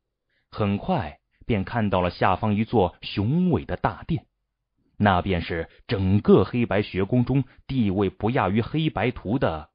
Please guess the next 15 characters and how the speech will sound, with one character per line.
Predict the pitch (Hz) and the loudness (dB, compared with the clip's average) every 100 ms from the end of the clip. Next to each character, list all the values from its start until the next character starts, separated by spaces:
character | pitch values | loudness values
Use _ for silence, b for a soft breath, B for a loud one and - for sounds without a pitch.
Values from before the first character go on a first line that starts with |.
| _ _ _ | _ _ _
道 | - 101 78 76 | -4 -4 -6 -10
藏 | - - - 101 | -16 -18 -6 -4
殿。 | 127 - - _ _ _ _ _ _ _ _ _ _ _ _ - | -2 -4 -6 _ _ _ _ _ _ _ _ _ _ _ _ -8
黑 | 104 104 110 | -2 0 0
白 | 90 101 | 0 -2
学 | - 92 | 0 -2
宫 | 104 127 131 | 2 2 2
弟 | 143 92 | 0 -2
子 | 90 104 | -2 -2
要 | 104 | -2
学 | - 117 | -2 -4
顶 | - 95 90 | -2 0 0
尖 | - 180 170 | 2 0 0
法 | - 78 | -4 -6
门、 | 80 101 | 0 2